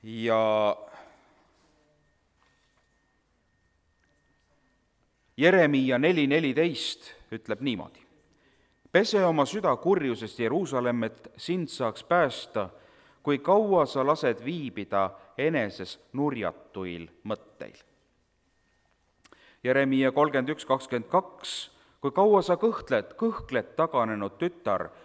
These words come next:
sest Issand loob maal midagi uut, naine kaitseb meest." Jumal tahaks midagi teha ja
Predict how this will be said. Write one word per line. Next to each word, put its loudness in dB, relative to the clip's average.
sest -8
Issand -4
loob 4
maal 2
midagi 0
uut, -4
naine 0
kaitseb 0
meest." -8
Jumal 2
tahaks -2
midagi -2
teha 2
ja 0